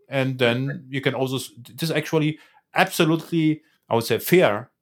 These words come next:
Speaker 1: business, you know, proposition that you can say, "Okay, uh, you can just, uh, stick with Java and you do a little bit more. This is proprietary, but you will save money."
Speaker 2: And it's still T C K. So that means you can really drop in, replace, uh,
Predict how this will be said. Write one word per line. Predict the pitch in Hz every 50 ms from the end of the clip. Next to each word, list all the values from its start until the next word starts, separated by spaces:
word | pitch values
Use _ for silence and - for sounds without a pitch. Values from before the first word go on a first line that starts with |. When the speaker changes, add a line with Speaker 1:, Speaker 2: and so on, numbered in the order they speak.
| _ -
Speaker 1:
business, | 123 170 143 113 107 95 92 -
you | 110
know, | 101 101 101 104 104
proposition | 98 - 127 - 113 101 139 175 - - 110 104
that | 107 -
you | 110 104
can | - 113 104
say, | - - 117 110 110
"Okay, | 107 104 - 113 113 110 -
uh, | 107 -
you | 113 117 113
can | - 113 107
just, | 101 113 107 104 - - -
uh, | 110 110 104 104 101
stick | - - - 135 -
with | 104 98
Java | - 127 151 196 196 175
and | 139 123 120
you | 110
do | 107 131 123
a |
little | 139 156 135
bit | 110 110 98
more. | 117 143 185 196 180 -
This | 143 127 -
is | 110
proprietary, | - - 156 170 170 180 170 160 160 - 156 160 156
but | 131 110 -
you | 110 113
will | 123
save | 117 - 131 123
money." | 139 170 175 131 95 - _ _ _ _ - - _
Speaker 2:
And | - 135 151 147
it's | 131 -
still | - - - 160 165 156
T | - 156
C | 135 - 135
K. | 127 - 139 127 117
So | - - 120
that | 117 117 -
means | 123 123 120 117 - -
you | - 123 120
can | - - 143 147 139
really | 127 127 139 147 143 135 127 120 117 120 - - _ _ 143 120
drop | 107 139 143 143 143
in, | 147 143 131
replace, | 127 127 120 123 - 131 127 120 117 110 - - - - - - - -
uh, | 139 120 110 110